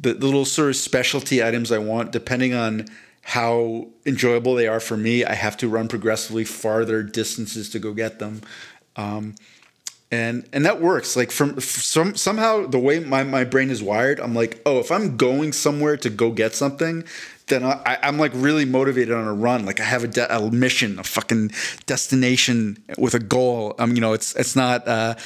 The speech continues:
not going and, like, killing a, a gazelle on the plains, but it, somehow it, it triggers that part of my brain.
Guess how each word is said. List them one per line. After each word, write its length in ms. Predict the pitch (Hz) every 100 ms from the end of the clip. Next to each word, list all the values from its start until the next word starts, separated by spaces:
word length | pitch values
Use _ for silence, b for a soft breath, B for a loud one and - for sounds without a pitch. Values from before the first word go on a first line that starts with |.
| B -
not 240 | 135 131
going 280 | 127 127 123
and, 120 | 117
like, 180 | 110 104
killing 380 | - 127 127 117
a, 80 | 110
a 80 | 117
gazelle 420 | 107 117 104 120
on 120 | 123 113
the 80 |
plains, 500 | 104 123 127 117 110
but 420 | 104 - 110 107 101 B B
it, 140 | -
somehow 400 | - 139 135 127
it, 340 | 120 - - 135
it 180 | 117
triggers 380 | - - 117 127
that 160 | 117 107
part 160 | 120
of 60 | 117
my 120 | 110
brain. 480 | 104 107 120 135 139